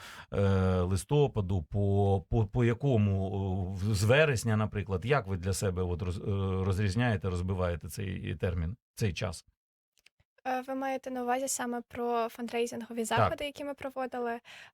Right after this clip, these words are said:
Speaker 2: Е, отже, один з недавніх — це ми провели Movie Night плюс квіз. Тобто, е, ми запрошували, е, людей, е, на перегляд фільму англійською мовою. Це був, е, фільм "Шерлок". Е, ми його переглядали, і після цього,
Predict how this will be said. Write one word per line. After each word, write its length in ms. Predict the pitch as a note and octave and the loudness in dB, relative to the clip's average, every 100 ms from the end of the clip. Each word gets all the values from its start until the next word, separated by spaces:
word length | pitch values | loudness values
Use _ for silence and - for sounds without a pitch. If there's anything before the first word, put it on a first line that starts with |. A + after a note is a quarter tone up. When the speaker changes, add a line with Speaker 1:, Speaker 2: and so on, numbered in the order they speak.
| - | -4
Speaker 2:
Е, 360 | A#3 A#3+ A#3 - | -2 0 0 -2
отже, 480 | B3 B3 B3 A#3 A3+ | -4 -4 -2 -2 -2
один 280 | - A#3 C#4 | -2 -2 -4
з 120 | C4+ | -4
недавніх — 480 | B3+ A3+ B3 D#4+ D#4 | -4 0 0 0 -8
це 140 | - | -4
ми 120 | B3+ A#3+ | -4 -2
провели 440 | A#3+ A#3 A3+ A#3 A3+ | -2 0 0 0 0
Movie 320 | A#3 A#3+ A#3+ | 0 2 2
Night 240 | A#3 B3 F4 - | 2 -2 -4 -6
плюс 180 | E4+ - | -6 -6
квіз. 480 | - C4+ D4 A4 - - - _ - | -6 -8 -6 -6 -12 -20 -20 _ -4
Тобто, 500 | C4 - A#3+ A#3+ A#3 | -4 -2 0 0 0
е, 220 | - A#3 A#3 | 0 -2 -2
ми 180 | B3 | -2
запрошували, 720 | C4 A#3+ A#3+ B3 - A#3+ A#3 A3+ | -2 -2 0 0 -2 -2 -2 0
е, 380 | A3 - A3+ A3+ | -2 -2 -2 -2
людей, 500 | C4+ A3+ G#3+ C4 F#4+ - | -2 -2 -2 -2 -6 -4
е, 260 | C4+ C4 B3+ | 0 0 0
на 220 | B3+ B3 | -2 -2
перегляд 460 | B3+ B3+ C4+ C4 | 0 0 0 -4
фільму 360 | - - A#3 C4 | -6 -6 -4 -2
англійською 540 | D#4+ D#4 D#4 - D#4+ | -4 -6 -8 -6 -6
мовою. 400 | D4+ D4+ E4 F#4 | -4 -2 -2 -4
Це 180 | F4+ C#4 | -2 -4
був, 300 | A#3 A#3+ A#3+ A#3+ | -4 -4 -4 -4
е, 140 | A#3 | -4
фільм 280 | A#3 B3+ A#3+ | -4 -6 -2
"Шерлок". 480 | - A#3 A3+ D4+ G4+ _ - - - - - | -2 0 0 -2 -6 _ -16 -14 -14 -6 0
Е, 200 | C4 C4 | 2 2
ми 160 | C#4+ | 2
його 360 | D#4 C#4 B3+ A#3 - | 0 0 0 0 2
переглядали, 760 | D#4+ E4 - B3+ A3 A3 B3 F#4 - - - - | 4 4 2 0 2 2 2 0 -2 -12 -16 -8
і 200 | D#4+ F4+ | -2 -2
після 240 | D4+ - | -2 -2
цього, 520 | B3 C#4+ D4+ C#4 B3+ | -2 -2 0 0 2